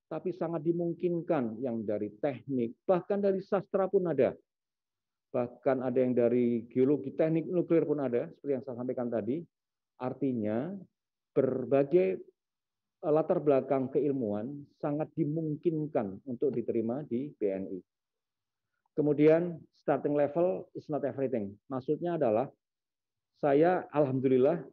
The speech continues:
langsung masuk di yang termasuk yang, eh, yang tidak bawa-bawa sekali lah pada tahun sembilan delapan yang lalu. Tapi bukan berarti yang starting point, starting levelnya di bawah saya itu akan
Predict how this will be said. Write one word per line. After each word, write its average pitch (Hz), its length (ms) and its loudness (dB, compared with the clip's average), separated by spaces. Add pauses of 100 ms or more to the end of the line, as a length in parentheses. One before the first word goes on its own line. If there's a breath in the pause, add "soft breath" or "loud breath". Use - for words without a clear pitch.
(500)
langsung 139 400 -2
masuk 143 240 -2
di 135 320 -2 (160)
yang 143 480 -4
termasuk 135 400 -6
yang, 131 240 -2 (280)
eh, 123 480 -4 (480 loud breath)
yang 123 200 0 (160)
tidak 127 200 6
bawa-bawa 110 360 2
sekali 110 240 -2
lah 92 120 -4 (120)
pada 110 200 -2
tahun 110 240 -4
sembilan 104 360 -2 (580)
delapan 110 560 -6
yang 98 80 -6
lalu. 90 240 -6 (1120)
Tapi 147 240 -2
bukan 151 320 2
berarti 120 640 2 (160)
yang 151 240 -2
starting 214 560 -2
point, 139 480 4
starting 180 320 0
levelnya 151 400 0
di 127 80 0
bawah 110 240 2
saya 98 400 -4
itu - 160 -8
akan 202 160 -2